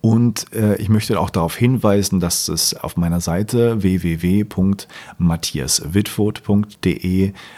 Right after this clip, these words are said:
weitere Informationen zu den Gesprächen gibt. Einfach auf die jeweiligen Interviews klicken, dann gibt es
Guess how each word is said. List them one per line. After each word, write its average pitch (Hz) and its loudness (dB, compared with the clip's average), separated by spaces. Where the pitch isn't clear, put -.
weitere 98 0
Informationen 101 0
zu - 0
den 87 2
Gesprächen 117 0
gibt. 127 -4
Einfach 104 0
auf - -4
die - -10
jeweiligen 85 -2
Interviews 87 0
klicken, 123 0
dann 85 2
gibt 82 -4
es - -6